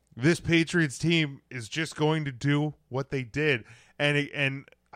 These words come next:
another thing it came down to is, is the Jaguars made two huge mental errors that kept the drive going and got New England, and, and they ended up scoring, was the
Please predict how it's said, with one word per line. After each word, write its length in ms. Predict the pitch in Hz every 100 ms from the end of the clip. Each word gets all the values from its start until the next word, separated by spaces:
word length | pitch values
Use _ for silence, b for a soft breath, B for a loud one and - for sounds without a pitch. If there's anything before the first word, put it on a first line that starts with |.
| -
another 400 | 135 143 175 226
thing 220 | 208 196
it 80 | 175
came 220 | 160 160
down 260 | 143 151 151
to 180 | 147 143
is, 120 | 135
is 240 | 143 127
the 80 | 120
Jaguars 640 | 107 139 156 160 170 156 131
made 380 | 139 131 120 - _ _ _ _ _ _ _ -
two 500 | 165 170 170 160 139 _ _
huge 1200 | - - - 156 185 214 185 123 98 92 - - _ _ _ _ _ _
mental 500 | - 147 156 151 147
errors 680 | 135 127 117 104 101 - - _ _ _ _ _ _
that 440 | 110 127 131 127 - - _
kept 240 | - 151 151
the 100 | 139
drive 380 | 135 139 139
going 380 | 120 127 123 123
and 200 | 107 110
got 280 | 104 127 139
New 180 | 135 127
England, 340 | 127 123 123
and, 200 | 107 110
and 120 | 110
they 80 | 113
ended 160 | 120 123
up 120 | -
scoring, 380 | - 113 113 104 b b b
was 320 | 113 120 117 92
the 440 | 113 110 110 101